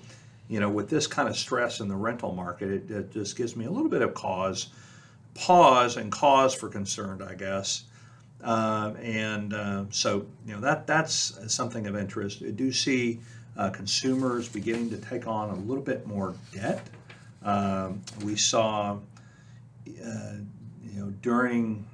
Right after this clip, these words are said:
I guess, through twenty nineteen, through the second quarter of this past year, we saw, you know, consumers pay down credit card balances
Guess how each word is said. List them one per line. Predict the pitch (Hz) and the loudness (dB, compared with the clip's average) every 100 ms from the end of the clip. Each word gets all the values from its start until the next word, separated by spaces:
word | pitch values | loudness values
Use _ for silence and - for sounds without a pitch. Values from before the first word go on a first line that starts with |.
| - 104 | -16 -8
I | |
guess, | 104 113 - | -2 0 0
through | - - 98 95 | -4 -10 -8 -8
twenty | - 143 135 | -8 -6 -2
nineteen, | 127 120 117 - 120 117 113 | 0 0 -2 -4 0 0 0
through | - 95 | -2 -4
the | 92 95 | -4 -8
second | - 135 131 - | -4 -2 -2 -6
quarter | - 123 117 113 104 - - - - - - | -6 0 2 2 -2 -6 -18 -20 -20 -20 -8
of | 101 101 98 95 | -4 -2 -2 -2
this | 95 | -6
past | - 175 175 - 123 | -2 2 2 2 2
year, | 113 | 4
we | 104 | 4
saw, | 104 123 110 104 101 - | 2 4 6 4 0 -8
you | 107 | -6
know, | 92 | -6
consumers | 90 101 - 127 117 107 | -6 -4 -4 -2 -4 -6
pay | - 117 | -4 -2
down | 110 98 | 0 -2
credit | 95 139 135 | -2 -2 -2
card | - 107 101 | -2 -4 -2
balances | 104 104 101 104 101 - | -2 -2 -4 -4 -4 -6